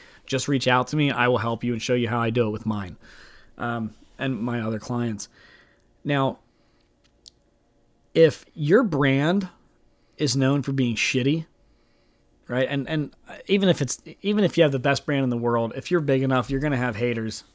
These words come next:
Um, even if you're a solopreneur, you're gonna have haters. Uh, but just kinda having a general understanding of what you might be walking into would be good. Like, when I sold for a, um, I'll, I'll say it, uh, Comcast. Um,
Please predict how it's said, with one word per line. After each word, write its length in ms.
Um, 440
even 240
if 140
you're 160
a 40
solopreneur, 640
you're 100
gonna 120
have 160
haters. 320
Uh, 280
but 180
just 160
kinda 160
having 260
a 40
general 320
understanding 580
of 100
what 120
you 80
might 120
be 80
walking 360
into 200
would 100
be 80
good. 300
Like, 200
when 80
I 140
sold 360
for 320
a, 640
um, 320
I'll, 260
I'll 140
say 240
it, 240
uh, 200
Comcast. 580
Um, 360